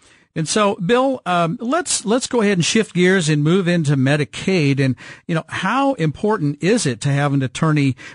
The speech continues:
uh, when you're planning for Medicaid and filling out the Medicaid application? Uh, a lot of people think, "Oh, I just fill out this paper and you send it in and Medicaid starts paying for your care," but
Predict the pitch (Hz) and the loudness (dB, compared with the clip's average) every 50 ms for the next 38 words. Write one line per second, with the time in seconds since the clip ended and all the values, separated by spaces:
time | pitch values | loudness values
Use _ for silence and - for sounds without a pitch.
0 | - - - 139 139 135 135 - 151 147 156 156 151 147 139 127 - - - 185 | -14 -8 -4 -2 0 0 -2 -2 0 0 2 2 2 2 0 -2 -4 -6 -4 -2
1 | 196 220 214 185 160 - - 156 131 131 135 139 139 127 - - 147 143 143 135 | -2 0 0 0 -2 -2 -2 -2 0 0 0 -2 -2 -4 -2 -2 0 0 -2 -4
2 | 127 117 - - 160 151 147 143 139 139 139 139 - - 127 127 135 135 143 - | -6 -8 -6 -4 -4 -2 0 0 0 0 0 -2 -2 -2 -2 0 0 0 -2 -2
3 | - 143 139 127 123 117 - - 123 - - 185 185 202 175 - 202 185 185 185 | -2 -4 -2 -2 -4 -6 -6 -8 -10 -6 0 0 2 2 2 0 0 0 0 0
4 | 170 - - - - - _ - 143 143 139 135 135 135 - - 120 - - 156 | -2 -4 -10 -20 -20 -20 _ -6 -4 -4 -2 -2 -4 -4 -6 -10 -14 -16 -16 -20
5 | - _ _ - 175 - _ _ _ _ - 139 147 156 190 240 247 - - 240 | -20 _ _ -20 -20 -20 _ _ _ _ -10 -4 -2 0 0 0 -2 0 0 -2
6 | 233 - 202 170 143 - 190 180 175 - - 107 175 185 160 147 156 156 - - | 0 0 0 -2 0 0 -2 -2 -2 -2 -2 -2 0 0 0 0 0 -2 -4 -4
7 | - _ - - 156 151 151 147 139 - 147 127 - - - 175 185 180 - 208 | -10 _ -6 -4 -2 0 0 0 0 -2 -4 -4 -4 -4 -2 -2 -2 0 0 0
8 | 202 208 208 202 190 160 127 110 110 113 117 - - 175 175 156 156 151 185 208 | 2 2 2 2 0 0 -2 -2 -4 -6 -6 -2 -2 0 0 0 0 0 2 2
9 | 208 202 196 190 180 160 139 127 120 - - - - - - - 147 160 170 - | 2 2 2 2 0 0 -2 -2 -4 -6 -10 -20 -20 -18 -8 -4 -2 -2 -2 -2
10 | - 180 170 151 - - 170 165 151 123 - - - - 180 185 190 190 170 - | -2 -2 -2 -2 -2 -2 -2 -2 -2 -2 -4 -10 -4 -2 0 0 0 0 -2 -2
11 | - 175 165 156 151 143 - - 185 190 202 196 190 165 156 147 131 | 0 0 0 0 0 -2 -2 -2 0 2 2 0 2 0 0 -2 -2